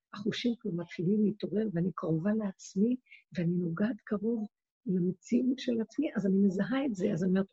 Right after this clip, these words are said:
"או, או, אל תתרחקי."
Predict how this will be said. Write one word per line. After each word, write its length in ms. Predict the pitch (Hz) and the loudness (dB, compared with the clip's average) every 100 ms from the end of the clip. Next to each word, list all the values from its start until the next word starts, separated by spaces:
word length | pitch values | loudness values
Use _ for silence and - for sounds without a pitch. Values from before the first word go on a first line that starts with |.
| - | 0
"או, 60 | 247 - | 0 0
או, 300 | 185 180 180 180 _ _ _ _ _ _ _ _ _ 202 | -2 0 -2 -6 _ _ _ _ _ _ _ _ _ -4
אל 60 | |
תתרחקי." 640 | - 214 185 170 - 165 | -2 -2 -2 -4 -4 -6